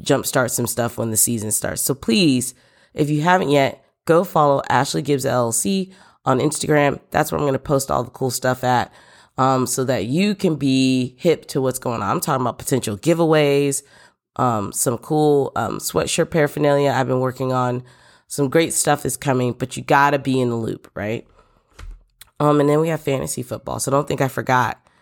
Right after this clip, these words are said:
I had to go buy, my mom and I were out running errands the other day, and I had to go buy one of those little fantasy football notebooks, um, in the magazines,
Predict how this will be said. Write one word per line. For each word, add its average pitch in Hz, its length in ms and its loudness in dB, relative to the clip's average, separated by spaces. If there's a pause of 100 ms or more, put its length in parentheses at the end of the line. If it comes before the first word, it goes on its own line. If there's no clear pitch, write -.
(380)
I 170 60 0
had 254 80 2
to 339 80 0
go 269 120 2
buy, 151 540 0 (460)
my - 80 0
mom 208 180 2
and 226 100 2
I 190 60 4
were 180 80 4
out 170 160 2
running 151 260 0
errands 135 520 -4
the - 120 -6
other 123 140 -4
day, - 300 -10 (560)
and 160 100 0
I 190 40 2
had 208 40 2
to 220 60 0
go 196 120 2
buy 151 280 2
one 147 100 0
of 147 60 0
those 139 140 -2
little 131 120 -2
fantasy 143 460 -2
football 127 340 0
notebooks, - 640 -6 (580)
um, 139 280 0
in 147 160 -2
the 147 80 2
magazines, 127 720 0